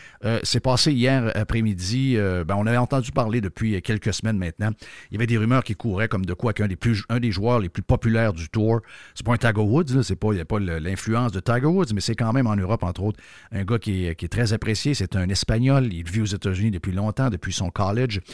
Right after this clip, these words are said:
Il a marié une Américaine, il reste en Arizona, il s'appelle John Ram, celui que les gens appellent Rambo. Et Rambo, qui, euh, n'avait pas tellement passé de commentaires sur l'arrivée de Live Golf et des joueurs qui partaient pour Live,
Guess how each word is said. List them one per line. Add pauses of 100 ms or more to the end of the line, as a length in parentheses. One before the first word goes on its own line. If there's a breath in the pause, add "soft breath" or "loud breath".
(160 loud breath)
Il
a
marié
une
Américaine,
il
reste
en
Arizona,
il
s'appelle
John
Ram, (240 loud breath)
celui
que
les
gens
appellent
Rambo. (400 loud breath)
Et
Rambo,
qui,
euh,
n'avait
pas
tellement (580)
passé
de
commentaires
sur
l'arrivée
de
Live
Golf
et
des
joueurs
qui
partaient
pour
Live,